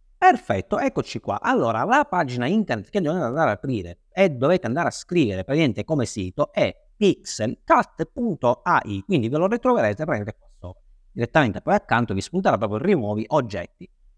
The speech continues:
Sito, mm, il non plus ultra della semplicità, perché? Perché dobbiamo andare o a trascinare la nostra fotografia dove l'abbiamo, immagini, video, eh, salvata nel desktop, dove l'abbiamo noi e l'andiamo a trascinare quindi col drag and drop,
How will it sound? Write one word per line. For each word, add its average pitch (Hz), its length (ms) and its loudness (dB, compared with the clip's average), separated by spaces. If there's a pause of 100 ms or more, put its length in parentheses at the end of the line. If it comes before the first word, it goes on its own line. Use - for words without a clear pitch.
(140)
Sito, 220 480 2
mm, 143 380 -2
il 160 200 2
non 180 280 2
plus 147 180 -4
ultra 190 280 0
della 156 280 0
semplicità, 117 720 -2
perché? 165 300 0
Perché 107 220 -4
dobbiamo 123 280 -2
andare 123 380 2 (300)
o 196 180 6
a 127 80 6 (100)
trascinare 117 540 0
la 107 60 -2
nostra 117 280 -6
fotografia 101 600 -2
dove 107 240 2
l'abbiamo, 101 380 0
immagini, 98 500 -4
video, 101 480 -4 (240)
eh, 101 240 -4
salvata 104 480 0
nel 92 180 -6
desktop, - 480 -4
dove 117 140 0
l'abbiamo 110 340 0
noi 117 140 0
e - 20 -2
l'andiamo 110 300 0
a - 180 -8
trascinare 117 580 -2
quindi 107 200 -2
col 101 180 -4
drag 104 240 0
and 98 140 -4
drop, 98 360 -10